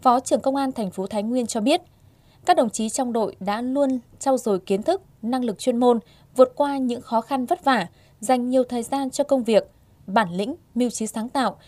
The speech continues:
để luôn hoàn thành mọi nhiệm vụ được giao. Với những thành tích đạt được, năm hai nghìn không trăm mười bảy, đội cảnh sát điều tra tội phạm về ma túy vinh dự được Bộ Công an, Chủ tịch Ủy ban Nhân dân tỉnh, Giám đốc Công an tỉnh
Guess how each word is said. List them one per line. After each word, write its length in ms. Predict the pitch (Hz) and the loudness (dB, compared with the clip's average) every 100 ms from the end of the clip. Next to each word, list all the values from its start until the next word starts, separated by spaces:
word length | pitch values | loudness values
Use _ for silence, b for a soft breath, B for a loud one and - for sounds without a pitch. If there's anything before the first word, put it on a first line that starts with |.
| b | b
để 140 | 214 208 | -2 0
luôn 180 | 285 | 0
hoàn 200 | 262 240 | -2 -6
thành 300 | 190 220 190 | -6 -4 -4
mọi 140 | 196 196 | -4 -4
nhiệm 220 | 202 190 | -6 -6
vụ 120 | 208 | -6
được 140 | 185 175 | -6 0
giao. 320 | 220 214 196 - _ _ _ _ - - - _ - - - b b b b - | 4 4 2 -12 _ _ _ _ -20 -20 -20 _ -20 -20 -20 b b b b -2
Với 220 | 208 247 | 4 4
những 260 | 277 269 392 | 4 0 -2
thành 140 | 269 | -4
tích 160 | 208 339 | -4 -4
đạt 140 | 254 185 | -4 2
được, 240 | 214 - b b - | 2 2 b b -2
năm 140 | 269 | -2
hai 120 | 262 | 0
nghìn 220 | 254 226 190 | -2 -2 -4
không 240 | - 240 | -4 -4
trăm 200 | - 240 | -4 -4
mười 100 | 214 | 2
bảy, 260 | 196 202 170 B B - | 4 4 2 B B 4
đội 140 | 247 | 4
cảnh 160 | 247 208 | 4 -2
sát 260 | - 359 | -4 -2
điều 120 | 262 | -2
tra 220 | 220 294 285 | -2 -4 -4
tội 160 | 226 | -4
phạm 320 | 208 240 196 | -4 -6 -4
về 120 | 190 208 | -2 -2
ma 140 | 247 | -2
túy 320 | 254 214 226 262 | -2 -4 -4 -4
vinh 120 | 294 | -4
dự 260 | 262 254 - | 0 0 0
được 300 | 190 202 196 | -2 -2 0
Bộ 160 | 220 | -2
Công 200 | - 254 | 0 0
an, 220 | 247 240 226 b b | 0 -2 -4 b b
Chủ 120 | - 247 | -6 -2
tịch 140 | 247 | 0
Ủy 100 | 214 | 0
ban 200 | 233 262 | -2 -2
Nhân 100 | 269 | -2
dân 160 | 269 254 | -2 0
tỉnh, 260 | 254 202 - b b | 0 0 -4 b b
Giám 260 | - 226 233 | -4 0 2
đốc 140 | 339 | 0
Công 140 | 302 269 | 2 0
an 120 | 254 | -2
tỉnh 280 | - 233 | -2 -2